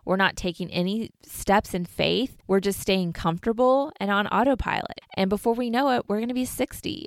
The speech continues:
and, you know, half our life's over. And who knows how much time you have here. So I wanna, I am hoping that this episode can give you some good food for thought and some ways to really start seeing a shift in how you're thinking each day.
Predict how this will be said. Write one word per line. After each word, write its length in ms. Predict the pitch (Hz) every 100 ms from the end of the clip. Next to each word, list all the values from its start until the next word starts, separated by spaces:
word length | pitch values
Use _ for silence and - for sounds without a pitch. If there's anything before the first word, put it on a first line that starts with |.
| -
and, 520 | 190 185 185 185 180 -
you 140 | 233
know, 300 | 175 165 208 -
half 240 | - 202
our 100 | 233
life's 280 | 226 330 -
over. 340 | 165 - - -
And 460 | 190 196 202 202 - 196
who 160 | 214
knows 240 | 285 403 392
how 100 | 247
much 240 | 185 -
time 240 | - 175 -
you 100 | 175
have 240 | - -
here. 220 | - - -
So 340 | - 233 226 -
I 180 | 202 247
wanna, 260 | 285 269 -
I 280 | 208 202 233 208
am 280 | 202 190 - -
hoping 480 | 202 220 247 202 180
that 160 | 190 -
this 160 | 196 -
episode 420 | 202 202 202 190
can 140 | 196
give 160 | 190 190
you 120 | 202
some 320 | - 202 185 185
good 220 | 220 226
food 220 | - 233 226
for 120 | 208
thought 380 | 190 170 - -
and 160 | 208
some 240 | 208 196 180
ways 400 | 175 180 220 -
to 340 | - 196 185
really 300 | 180 196 208
start 460 | 220 - 180 170 -
seeing 360 | - - 208 202
a 120 | -
shift 440 | 180 - 185 208 -
in 120 | 196
how 180 | 190 190
you're 160 | 175
thinking 400 | 170 180 190 208
each 200 | 247 -
day. 280 | 277 302